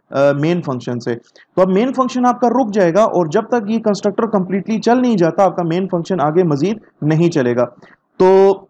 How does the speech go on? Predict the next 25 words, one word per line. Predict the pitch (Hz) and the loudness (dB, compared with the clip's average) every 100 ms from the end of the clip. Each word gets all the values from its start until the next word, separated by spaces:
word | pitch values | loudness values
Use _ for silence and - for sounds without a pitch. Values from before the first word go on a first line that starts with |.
| _ - | _ -2
यहाँ | 165 208 | 0 0
पे | 233 | 0
वेरिएबल | 214 214 208 208 254 180 | -2 0 2 2 2 2
आई | 214 220 | 0 0
जिसमें | 226 220 | -4 -4
वन | 180 233 | 0 0
ट्वेंटी | 220 233 220 262 | 0 -2 0 0
पड़ा | 208 175 | 2 2
है, | 147 151 202 _ _ | 2 0 -2 _ _
ये | 165 | 0
वन | 156 240 | 2 0
ट्वेंटी | 240 240 226 240 | 0 0 0 -2
की | 233 | 0
वैल्यू | 185 190 233 | 2 2 2
जो | 220 | 0
होगी | 226 202 240 | 0 0 -2
वो | 196 220 220 196 - _ - | 2 4 4 2 -6 _ 0
इस | 180 - | 0 0
नए | 151 180 269 | 0 2 2
ऑब्जेक्ट | 214 214 175 214 196 | 2 0 2 -4 -2
के | 220 | -2
आईडी | - 165 185 | 2 2 2
वेरिएबल | 208 190 185 185 208 | 2 2 4 2 2
में | 190 | 0
आएगी, | 170 151 160 180 | 0 0 0 -4